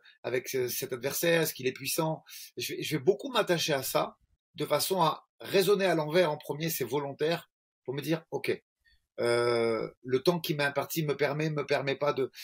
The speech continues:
de travailler sur ça. Est-ce que le, le premier rideau de défense de lutte est, est suffisant ? Est-ce qu'il va falloir s'impliquer davantage sur, sur un, te-, sur tel ou tel aspect du combat ? Donc je, je vraiment, ma, ma deuxième étape, c'est les faits de fight, les momentum, et je vais regarder si je peux perdre un round,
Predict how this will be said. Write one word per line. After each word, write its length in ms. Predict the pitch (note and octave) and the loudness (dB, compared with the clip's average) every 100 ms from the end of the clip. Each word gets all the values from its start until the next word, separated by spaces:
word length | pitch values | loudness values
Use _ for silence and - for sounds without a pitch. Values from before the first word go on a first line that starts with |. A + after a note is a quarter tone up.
| - | -12
de 60 | A#2+ | -10
travailler 320 | - C3 C#3 | -4 2 2
sur 180 | C3+ - | 2 -2
ça. 300 | - D#3 - - - - | 2 2 2 -8 -20 -4
Est-ce 160 | C3 - | -2 2
que 100 | E3 | 2
le, 280 | D3+ C#3+ | 2 0
le 180 | C#3 C3+ | -2 -4
premier 300 | - D#3 D#3+ | -4 -2 0
rideau 240 | D#3 D3+ D3 | 2 0 -2
de 60 | |
défense 340 | D3 - C#3+ B2+ | -4 -4 -6 -6
de 100 | C#3+ | -6
lutte 200 | D#3+ - - - | -6 -8 -16 -12
est, 240 | - C3 C#3+ | -6 -4 -2
est 40 | |
suffisant ? 460 | - B2+ C#3+ D#3 D#3 | -4 -4 -2 0 0
Est-ce 120 | D#3 | -2
qu'il 100 | C3+ | 0
va 80 | C#3 | 0
falloir 420 | C#3 C#3 C3+ B2 _ _ | 2 2 2 -2 _ _
s'impliquer 520 | - D#3+ C#3 D#3+ E3 | -2 -2 -2 0 2
davantage 500 | D3+ C#3 D3+ D3+ - | 2 2 2 2 0
sur, 200 | C3 A#2+ | -6 -10
sur 220 | - C3 | -6 -4
un, 220 | C3 B2 B2 B2+ | -4 -6 -10 -10
te-, 180 | - C#3+ | -6 -6
sur 220 | - B2+ | -8 -10
tel 160 | - D3+ | -2 -2
ou 80 | C3+ | 2
tel 320 | D3+ C3+ A#2+ - - - | 2 4 2 -2 -10 -2
aspect 260 | C3 - | -2 0
du 120 | C#3+ C3+ | -2 -2
combat ? 360 | C#3 D#3 F3 _ | 2 2 2 _
Donc 120 | C#3 | -8
je, 100 | C3 - - | -2 -2 -2
je 140 | A2+ A#2+ | -6 -2
vraiment, 300 | C#3+ F#3 A3+ | 0 0 0
ma, 160 | E3+ | -2
ma 120 | C#3+ | -4
deuxième 300 | C#3 D3 E3+ | -4 0 0
étape, 220 | D#3 F3+ - | 0 0 2
c'est 160 | - | 2
les 100 | D3 | 2
faits 180 | - D#3 | 0 -4
de 40 | |
fight, 200 | - D3 | 0 0
les 80 | C3 | 0
momentum, 440 | C#3 C#3 C3+ E3 D#3 | -4 -8 -8 -6 -6
et 40 | |
je 80 | - | -2
vais 80 | B2+ | -2
regarder 440 | C3 B2+ D3+ F#3 _ _ _ _ _ - | 0 2 2 0 _ _ _ _ _ -8
si 260 | - G#3+ F#3+ | -4 0 0
je 100 | - | 0
peux 120 | D#3+ | 2
perdre 300 | D#3+ D3 C3+ | 4 2 0
un 80 | C3+ | -2
round, 340 | C#3+ D#3 B2+ | -2 -2 -6